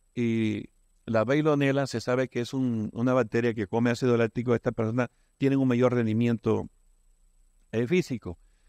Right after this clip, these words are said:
Y así sucesivamente, y el más importante, este, la, la Bolcho-, eh, la Wolbachia, es una bacteria que manipula el sexo. En algunos individuos,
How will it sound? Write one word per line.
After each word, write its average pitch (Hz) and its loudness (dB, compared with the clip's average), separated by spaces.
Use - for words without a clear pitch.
Y 156 4
así 233 4
sucesivamente, 190 4
y 143 -2
el 139 0
más 190 2
importante, 170 0
este, 160 0
la, 123 0
la 120 -2
Bolcho-, 147 -2
eh, 131 0
la 117 -2
Wolbachia, 151 4
es 135 -4
una 170 4
bacteria 165 2
que 135 2
manipula 127 2
el 113 -4
sexo. 113 -6
En 120 0
algunos 151 0
individuos, 165 2